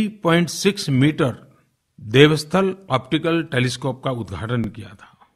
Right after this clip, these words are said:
इसे एशिया का सबसे बड़ा टेलीस्कोप कहा जाता है। इसरो के पास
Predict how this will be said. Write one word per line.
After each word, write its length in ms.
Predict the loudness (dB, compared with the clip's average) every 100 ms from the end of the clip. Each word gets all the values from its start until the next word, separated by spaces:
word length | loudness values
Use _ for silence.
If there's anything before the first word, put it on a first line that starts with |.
| _ _ -2
इसे 220 | -2 0 4
एशिया 420 | 4 4 0 -2
का 200 | 0 -2
सबसे 600 | -2 -2 -2 -2 0 2
बड़ा 260 | 2 2 2
टेलीस्कोप 580 | 0 -4 -4 -4 -8 -8
कहा 180 | -12 -12
जाता 320 | -12 -14 -16
है। 180 | -18 -20 _ _ _ _ _ _
इसरो 360 | 4 4 6 4
के 120 | 4
पास 440 | 2 4 2 0